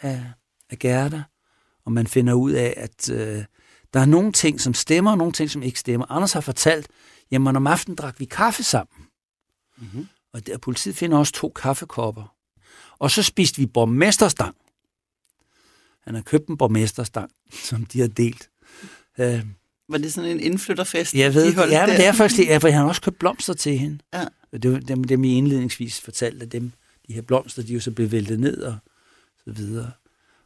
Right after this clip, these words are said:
Speaker 1: Og på et tidspunkt, så siger hun, "Jeg kunne egentlig godt tænke mig en cigaret." Så siger han, "Skal jeg ikke lige løbe ned i kiosken?" "Nej, nej, så, så meget skal der ikke gå ud af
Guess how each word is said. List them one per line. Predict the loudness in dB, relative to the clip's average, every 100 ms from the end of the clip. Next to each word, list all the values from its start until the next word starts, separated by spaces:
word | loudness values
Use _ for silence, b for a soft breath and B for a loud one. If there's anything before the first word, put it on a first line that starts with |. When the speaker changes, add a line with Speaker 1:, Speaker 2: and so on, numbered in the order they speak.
| _
Speaker 1:
Og | -16
på | -8
et | -2
tidspunkt, | -2 0 -2 0
så | -2
siger | 2 2
hun, | 2
"Jeg | -2
kunne | -4
egentlig | -4 -2
godt | -4
tænke | -2 -4 -4
mig |
en | -6
cigaret." | -8 -12 -14 -14
Så | -12
siger | -10
han, | -10
"Skal | -8
jeg |
ikke | -6
lige | -4 0
løbe | 2
ned | 2 -2
i | -6 -10 -12
kiosken?" | -14 -10
"Nej, | -2 -2 -2
nej, | -10
så, | -16 -16 -18
så | -14 -8
meget | -6 -6
skal | -8 -14
der |
ikke | -18 -18
gå | -14
ud |
af | -10